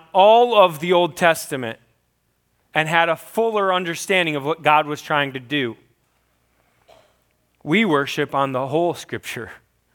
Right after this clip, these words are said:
and have an even more well-rounded view of who God is and what he is doing.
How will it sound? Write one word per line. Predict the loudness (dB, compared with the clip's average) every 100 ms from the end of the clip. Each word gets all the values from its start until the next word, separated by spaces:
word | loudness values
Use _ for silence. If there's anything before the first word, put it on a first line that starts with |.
| _ _ -4
and | 2
have | 2 2
an | -4
even | -6 -6 -6
more | -4 0 2 2
well-rounded | 2 2 2 0 -2 -6 -10
view | -8 -8 -8 -10
of | -12 -10
who | -12
God | -2 2 2
is | 0 -6 -8 -12
and | -10
what | -4 -4 -4
he | -10 -10
is | -12
doing. | -14 -14 -14